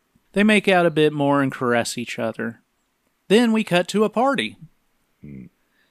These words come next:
Speaker 1: In Maria's narration, she explains that the recital was a success, and Renee and Scott were accepted in an apprentice program with the New York Ballet Company. Maria then notes that her sex life was an even bigger success.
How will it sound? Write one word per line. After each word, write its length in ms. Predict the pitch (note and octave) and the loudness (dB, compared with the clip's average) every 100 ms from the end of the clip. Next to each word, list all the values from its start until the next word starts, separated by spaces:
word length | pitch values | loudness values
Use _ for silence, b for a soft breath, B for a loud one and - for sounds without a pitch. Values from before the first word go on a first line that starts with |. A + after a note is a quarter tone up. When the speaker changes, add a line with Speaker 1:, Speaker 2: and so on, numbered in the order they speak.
| _ _ _ _ - | _ _ _ _ -4
Speaker 1:
In 260 | C#3+ D3+ D#3+ | 0 2 2
Maria's 420 | E3 G#3 A3 E3+ | 2 4 2 2
narration, 680 | F3+ E3+ D#3 D#3 D3+ - C3 | 0 0 2 0 0 -2 -2
she 200 | - D#3+ | -2 -2
explains 460 | - - F#3+ F#3 | -2 -2 -2 0
that 140 | E3+ E3 | -2 -2
the 100 | C3+ | -2
recital 540 | C3 - A#3+ B3 A3+ | 0 0 2 2 2
was 220 | F#3+ F3 | 2 0
a 60 | D3+ | -2
success, 720 | - C#3 - C3+ A2+ G#2+ - | -2 -4 -2 -2 -2 -2 -4
and 140 | A#2+ B2+ | -2 -2
Renee 340 | D3 G#3 G#3+ | 0 0 2
and 100 | G3 | 0
Scott 360 | - F3+ E3+ D3+ | -2 0 0 0
were 180 | D3 C#3 | 0 -2
accepted 560 | - F3+ E3+ - F3 | -2 -2 -2 -2 -4
in 160 | E3 D3 | -2 -2
an 160 | D3 | 0
apprentice 640 | C3+ B2 - G3 - A#2+ - | -2 -4 -2 -2 -2 -6 -6
program 520 | - B2+ B2+ C#3+ D3 | -2 -2 0 -2 -2
with 120 | C#3 | -4
the 100 | C#3 | -4
New 140 | B2+ D#3+ | -2 0
York 360 | F3 E3+ D#3+ | 0 -2 -2
Ballet 380 | D#3 D3+ D3+ C#3 | -2 0 0 -2
Company. 560 | A#2+ A#2+ - G#2+ A#2+ - _ _ _ _ _ _ _ _ _ _ _ _ _ _ _ - | -2 -8 -8 -8 -10 -12 _ _ _ _ _ _ _ _ _ _ _ _ _ _ _ -4
Maria 300 | C3+ F3 E3 | 0 2 2
then 240 | F3+ A#3 | 2 2
notes 280 | D#3+ D#3 - | 2 0 -2
that 100 | E3+ | -2
her 100 | E3 | -2
sex 400 | - A3 A3 - | 0 0 -2 -2
life 260 | B2+ C3+ | -2 -2
was 160 | D#3+ C#3+ | -2 -4
an 100 | D#3 | -2
even 260 | F3 F3+ E3 | -2 -2 -2
bigger 300 | D#3+ D3 A#2 | -2 -2 -6
success. 720 | - A2+ - G#2+ - - - | -4 -8 -6 -8 -8 -12 -14